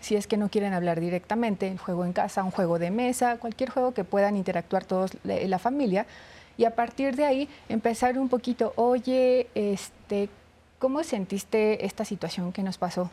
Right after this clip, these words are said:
¿Cómo sentiste que papá se peleó con mamá?", ¿no? Un ejemplo. Y entonces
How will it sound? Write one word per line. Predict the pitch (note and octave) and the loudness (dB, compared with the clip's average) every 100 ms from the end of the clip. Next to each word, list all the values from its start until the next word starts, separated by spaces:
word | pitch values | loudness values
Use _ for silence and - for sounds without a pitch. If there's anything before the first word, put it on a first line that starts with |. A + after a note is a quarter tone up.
| - | -6
¿Cómo | B3 C4+ | -2 -2
sentiste | C#4 G3 F3+ G3+ - G#3+ | -2 -4 -4 -6 -4 -4
que | G#3+ F#3 F3 - - - _ | -2 -2 -4 -8 -20 -20 _
papá | G#3+ G#3 G#3 | -2 0 0
se | A#3 | -2
peleó | G#3+ G3 F3+ | -2 -2 -2
con | G3 | -2
mamá?", | E3+ D#3+ - | -2 -4 -4
¿no? | E3+ | -4
Un | F#3+ E3+ | -2 -4
ejemplo. | - E3 E3 - - - - - _ _ - | -4 -6 -6 -8 -10 -20 -20 -20 _ _ -2
Y | A3+ A#3 | 0 2
entonces | A3+ C4+ C4 D4+ F#4 | 2 0 2 2 0